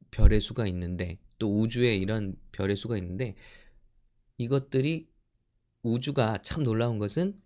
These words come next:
그렇게 엄청난 별들이 있는데 하나의 중력으로 큰, 크게 한 덩어리라는 거죠. 점점 확장하고 있긴 하지만요. 한 덩어리로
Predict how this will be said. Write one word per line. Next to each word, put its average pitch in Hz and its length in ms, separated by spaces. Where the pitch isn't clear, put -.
그렇게 - 280
엄청난 226 1080
별들이 135 360
있는데 117 440
하나의 202 580
중력으로 107 1000
큰, - 640
크게 180 540
한 196 220
덩어리라는 123 640
거죠. 87 280
점점 107 260
확장하고 160 580
있긴 110 260
하지만요. 120 460
한 202 200
덩어리로 123 580